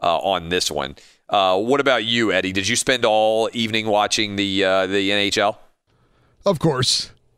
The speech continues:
Speaker 1: How many N H L, what percentage of N H L playoff games do you think you've seen at least a minute of?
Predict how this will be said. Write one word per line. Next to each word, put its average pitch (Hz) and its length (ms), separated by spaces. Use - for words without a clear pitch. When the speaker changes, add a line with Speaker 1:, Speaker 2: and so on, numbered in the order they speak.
Speaker 1:
How 185 80
many 277 240
N 196 80
H 196 200
L, 160 60
what 196 320
percentage 160 680
of 123 140
N 123 100
H 131 220
L 113 100
playoff 104 440
games 98 320
do 104 100
you 110 100
think 110 220
you've 104 180
seen 104 300
at 90 180
least 101 300
a 98 60
minute 82 340
of? 60 340